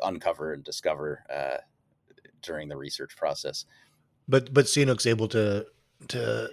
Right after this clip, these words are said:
Speaker 2: nip that in the bud
Speaker 1: Yeah,
Speaker 2: and, and
Speaker 1: he sniffs it out, and, uh, Dap Chuan is, um, he is, uh, killed while attempting to escape, in air
Speaker 2: Uh-huh.
Speaker 1: quotes, is the
Speaker 2: Okay.
Speaker 1: official line.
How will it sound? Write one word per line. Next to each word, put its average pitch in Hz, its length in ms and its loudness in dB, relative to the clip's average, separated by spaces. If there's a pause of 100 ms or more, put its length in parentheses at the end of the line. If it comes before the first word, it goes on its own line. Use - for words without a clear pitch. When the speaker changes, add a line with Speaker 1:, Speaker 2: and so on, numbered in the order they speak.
Speaker 2:
nip 131 260 -2
that 113 180 4
in 110 140 0
the 110 60 -2
bud 107 340 -2
Speaker 1:
Yeah, 117 140 8
Speaker 2:
and, 113 140 0
and 110 180 0
Speaker 1:
he 135 180 6
sniffs 143 400 0
it 127 80 0
out, 117 420 2
and, 101 460 4
uh, 92 220 4
Dap 107 260 4
Chuan 107 300 2
is, 92 320 2
um, 85 500 2 (760)
he 98 360 0
is, 92 220 2
uh, 82 240 2 (120)
killed 165 680 0
while 123 720 2
attempting 123 560 2
to 107 180 0
escape, 95 500 2 (520)
in 95 100 -2
air 92 200 4
Speaker 2:
Uh-huh. - 20 -18
Speaker 1:
quotes, 87 480 0 (380)
is - 180 0
the 90 80 2
Speaker 2:
Okay. 85 60 2
Speaker 1:
official 92 360 0
line. 78 320 0